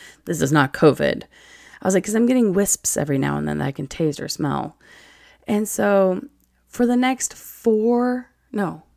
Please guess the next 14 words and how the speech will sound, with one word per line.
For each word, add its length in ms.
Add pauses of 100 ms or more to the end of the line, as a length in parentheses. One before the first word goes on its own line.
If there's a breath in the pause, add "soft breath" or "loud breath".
(220)
it 40
was 120
almost 320 (120)
five 320
and 100
a 60
half 240
months, 320
you 100
guys, 440
almost 400
six 320
full 480
months, 580